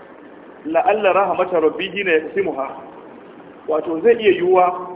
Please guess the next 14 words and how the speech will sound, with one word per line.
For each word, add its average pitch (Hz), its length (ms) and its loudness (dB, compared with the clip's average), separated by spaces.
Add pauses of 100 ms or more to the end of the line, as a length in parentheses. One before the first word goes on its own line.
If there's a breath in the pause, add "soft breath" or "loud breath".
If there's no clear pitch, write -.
(120)
rahaman 190 420 0
Ubangiji 170 540 -6
na 143 160 -6 (640)
lokacin 202 440 0
da 185 80 6
yake 185 280 2
raba 170 320 2
ta, 151 160 -4 (1000)
"Ta'ati 208 460 -2
ala 175 300 2
hasbil 180 500 -6
isyani 170 420 -6
fil 139 140 -12
qasmi." 139 320 -10